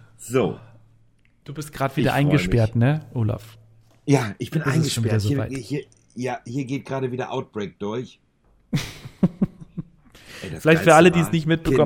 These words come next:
Speaker 1: Kinder
Speaker 2: haben, Olaf ist gerade auf, auf der Mein Schiff bei den lieben Kollegen von tui und, äh, spielt da jeden zweiten Abend seine Shows und ist jetzt seit
Speaker 1: So ungefähr.
Speaker 2: drei Wochen schon drauf, ne? Zwei.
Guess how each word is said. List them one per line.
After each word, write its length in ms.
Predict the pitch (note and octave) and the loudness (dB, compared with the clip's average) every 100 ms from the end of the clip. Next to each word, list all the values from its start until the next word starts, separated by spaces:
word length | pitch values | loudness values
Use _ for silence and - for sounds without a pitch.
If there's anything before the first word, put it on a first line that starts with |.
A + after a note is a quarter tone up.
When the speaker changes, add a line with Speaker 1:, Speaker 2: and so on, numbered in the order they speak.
| C#3+ | 4
Speaker 1:
Kinder 0 | |
Speaker 2:
haben, 320 | C#3+ C3+ - - - - | 2 0 -10 -16 -16 -2
Olaf 300 | D3+ C#3+ C#3+ | 2 4 2
ist 160 | C3+ | -6
gerade 360 | - C3+ C3 C3 | -2 0 0 0
auf, 300 | B2 B2 - | 0 -2 -6
auf 200 | B2+ C#3 | -12 -6
der 120 | C3 | -2
Mein 280 | B2 A#2+ C#3 | 0 0 0
Schiff 240 | - C#3 | -2 -6
bei 80 | - | -8
den 160 | C3 C3 | -10 -6
lieben 200 | C3+ C3+ | -4 -4
Kollegen 360 | B2 A#2+ A#2+ A2+ | -4 -4 -4 -4
von 220 | A2+ A2 | -8 -4
tui 280 | E3 E3 D3+ - - - - - | -2 -2 -4 -14 -18 -18 -18 -2
und, 240 | C3 B2+ | 0 2
äh, 140 | B2+ A2 | 0 -2
spielt 380 | - C3 B2+ | -2 -4 0
da 60 | B2+ | 0
jeden 560 | A#2+ A#2 A#2+ A#2+ A#2 G#2+ - - - - - | 2 2 2 2 0 -2 -8 -20 -20 -20 -10
zweiten 580 | - A2 B2 C3+ C3+ C3+ | -6 0 2 2 0 0
Abend 480 | A2+ A2+ A#2+ A#2 - - - - - - | 0 0 -2 -6 -14 -20 -20 -20 -20 -10
seine 240 | B2+ B2 | -2 0
Shows 420 | G#2+ D#3 A#2+ - - - - _ | 2 4 2 0 -14 -20 -20 _
und 160 | A#2 A#2 | -2 -2
ist 100 | A#2 | -4
jetzt 140 | A#2 | -2
seit 140 | A#2 - | -4 -4
Speaker 1:
So 100 | - | -4
ungefähr. 260 | F2 - | 0 4
Speaker 2:
drei 200 | C#3 F#3 | 8 8
Wochen 260 | G#3+ - E4 | 8 6 4
schon 200 | D3+ B2+ | 6 6
drauf, 340 | A2 G#2 - | 4 0 0
ne? 180 | A#2 G#3 - - - _ _ _ | 0 -2 -6 -20 -20 _ _ _
Zwei. 80 | - | -2